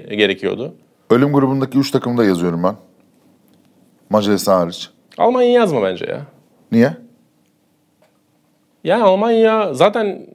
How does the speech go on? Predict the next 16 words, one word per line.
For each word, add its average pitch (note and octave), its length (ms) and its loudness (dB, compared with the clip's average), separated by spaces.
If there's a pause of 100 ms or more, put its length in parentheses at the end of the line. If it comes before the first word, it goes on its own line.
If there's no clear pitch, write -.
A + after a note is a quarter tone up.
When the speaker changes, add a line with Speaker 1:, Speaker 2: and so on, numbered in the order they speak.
(120)
Speaker 2:
Yani - 120 4
Speaker 1:
çok, G3 80 0
Speaker 2:
bir E3+ 80 0
Portekiz F#3 340 0
Speaker 1:
çok, D3 80 -4
Speaker 2:
maçı C#3 220 -4
da C#3 60 2
oynadılar, G#2+ 440 2
Speaker 1:
çok G#3+ 80 2
Speaker 2:
top A3 100 -2
Speaker 1:
bir A3 40 -2
Speaker 2:
oynadılar. G3+ 220 2
Speaker 1:
beklenti G3 240 -2
yoktu G3 200 -4
Almanya'dan G2+ 360 -4
ama. F#2 200 -12